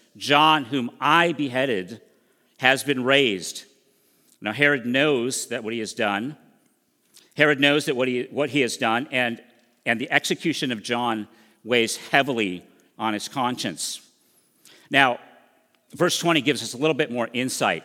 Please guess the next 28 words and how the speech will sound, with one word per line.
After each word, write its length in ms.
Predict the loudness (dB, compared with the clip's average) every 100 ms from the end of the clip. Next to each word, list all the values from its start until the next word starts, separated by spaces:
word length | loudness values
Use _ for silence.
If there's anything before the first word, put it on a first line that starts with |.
| -8
into 500 | -8 -6 -6 -6 -8 _ -10
the 80 | -6
relationship 840 | -4 -2 -4 -4 -8 -6 -6 -6 _ _ _ _ -8
between 380 | -8 -6 -6 -2
Herod 360 | 0 2 0
and 100 | -4
verse 240 | -6 -6 -2
ten. 180 | 0 0
It 200 | -2 -6
explains 1000 | -6 -8 -6 0 0 0 -4 -8 -10 -16 _ -4
why 160 | -2
this 180 | -2 -6
is 80 | -8
so 200 | -4 -4
heavy 300 | 0 -2 -2
for 180 | -8 -8
him. 320 | -6 -6 -10 _ _ _ _ _ _ _ _ _ _ -20 -6
And 80 | 0
in 60 | 2
verse 220 | 2 0
twenty, 360 | -2 2 2 0
we 160 | -4
read 520 | -4 -2 -2 -2 -6 -14 _ _ _ _ _ -2
that, 320 | 0 -2 -4
"For 140 | -4
Herod 600 | -2 2 4 4 0 -4 -16 _ _ _ _
feared 500 | -8 -2 2 0 -2
John, 400 | -6 -4 -4